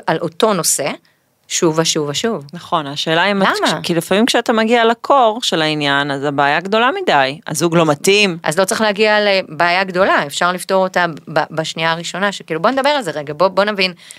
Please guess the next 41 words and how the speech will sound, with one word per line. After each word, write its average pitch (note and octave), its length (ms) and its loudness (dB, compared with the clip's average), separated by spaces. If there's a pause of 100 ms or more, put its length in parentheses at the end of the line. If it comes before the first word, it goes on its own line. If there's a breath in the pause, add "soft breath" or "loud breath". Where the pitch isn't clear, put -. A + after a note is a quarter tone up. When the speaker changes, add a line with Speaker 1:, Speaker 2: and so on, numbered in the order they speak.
(420 loud breath)
Speaker 1:
מה F#3 140 0
הקטע." E4 280 0
עכשיו, F#3 200 -2
יכול E3 180 0
להיות B4 80 -4
שהצד F#3+ 540 -2
השני F3+ 220 -4
יגיד, E3+ 280 -4 (380)
"תקשיבי, F#3+ 520 -2
לא G3+ 200 0
מתאים F#3+ 300 -4
לי G3 80 -2
לשים E3 240 -6
את E3 100 -10
הנעליים D3+ 340 -4
במקום. E3+ 400 -8 (360 soft breath)
לא D4+ 80 2 (100)
מתאים, D4 180 2
אני D#4+ 200 0
רוצה A#3+ 220 0
לשים B3+ 160 0
Speaker 2:
נכון, C#4+ 120 4
Speaker 1:
אותם", A#4+ 160 0
ואני G#3 180 2
Speaker 2:
יש, F#3+ 100 4
יש - 80 2
Speaker 1:
אצטרך B3 380 2
Speaker 2:
אנשים A3 180 2
Speaker 1:
ל- G#3+ 160 4
Speaker 2:
מבולגנים. F#3 720 2
Speaker 1:
נכון, A3 280 2 (100)
ואני G#3+ 180 4
אצטרך B3 260 -2
להרים G#3 280 0
ידיים F3 280 0
Speaker 2:
ויש F#3 200 4
Speaker 1:
ולהגיד, F#3 180 2
Speaker 2:
אנשים G3+ 200 2
Speaker 1:
"אני G3 100 2
מוותרת." A3 200 2
Speaker 2:
מסודרים. A#4+ 400 2